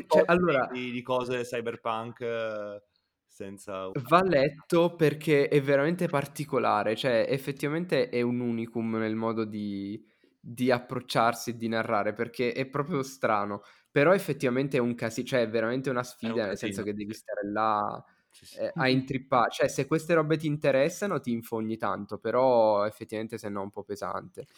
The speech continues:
Speaker 2: Con
Speaker 1: Poi lui è
Speaker 2: tutto che
Speaker 1: veramente informatissimo su tutto.
Speaker 2: Certo, con
Speaker 1: Eh,
Speaker 2: tutto che
Speaker 1: le
Speaker 2: parte anche
Speaker 1: armi.
Speaker 2: da una, mm,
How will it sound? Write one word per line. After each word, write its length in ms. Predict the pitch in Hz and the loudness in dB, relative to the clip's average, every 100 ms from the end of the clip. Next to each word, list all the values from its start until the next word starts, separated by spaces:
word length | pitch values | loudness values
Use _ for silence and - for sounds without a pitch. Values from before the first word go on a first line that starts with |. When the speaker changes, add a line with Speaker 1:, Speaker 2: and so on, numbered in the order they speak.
| - | -16
Speaker 2:
Con 140 | - | -2
Speaker 1:
Poi 120 | 170 160 | 2 4
lui 240 | 165 156 | 4 4
è 40 | |
Speaker 2:
tutto 100 | 123 120 | 4 4
che 40 | |
Speaker 1:
veramente 300 | 123 127 - | 2 2 -2
informatissimo 880 | 123 - 120 113 113 117 113 - 113 | -4 -2 -2 -2 -6 -8 -12 -8 -6
su 200 | 113 107 | -8 -12
tutto. 500 | - 113 110 - 117 - | -12 -10 -10 -8 -10 -8
Speaker 2:
Certo, 540 | - 131 107 - 120 | -4 -2 -2 -6 -10
con 120 | 120 | 0
Speaker 1:
Eh, 120 | 120 | 2
Speaker 2:
tutto 140 | 117 113 | 4 2
che 260 | 113 110 | -2 0
Speaker 1:
le 120 | 123 127 | 2 4
Speaker 2:
parte 440 | 117 117 117 117 | 6 6 6 2
anche 20 | |
Speaker 1:
armi. 280 | 117 113 110 | -2 -2 -2
Speaker 2:
da 540 | 117 107 104 104 104 104 | -4 -4 -4 -2 -2 -4
una, 800 | 104 104 101 101 98 98 98 98 | -6 -8 -8 -8 -8 -10 -10 -12
mm, 240 | 95 - | -14 -20